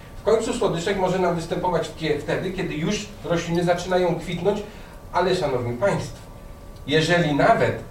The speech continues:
rośliny są już w pełni kwitnienia, a przynajmniej nam się tak wydaje,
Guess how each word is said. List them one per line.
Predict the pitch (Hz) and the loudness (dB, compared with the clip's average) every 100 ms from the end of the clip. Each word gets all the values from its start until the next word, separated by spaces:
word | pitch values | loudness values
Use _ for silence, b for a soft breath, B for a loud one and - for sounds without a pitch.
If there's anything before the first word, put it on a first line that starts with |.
| - | -6
rośliny | 139 147 - 143 131 | 0 0 2 0 0
są | 135 | 0
już | 127 120 | -2 -2
w | |
pełni | - 170 147 | 2 2 2
kwitnienia, | - 117 139 147 143 | -2 -6 -4 0 2
a | 165 | 2
przynajmniej | - 160 156 135 | 4 4 4 2
nam | 123 | 0
się | - | 2
tak | 135 117 | 0 0
wydaje, | 120 120 104 | 0 2 2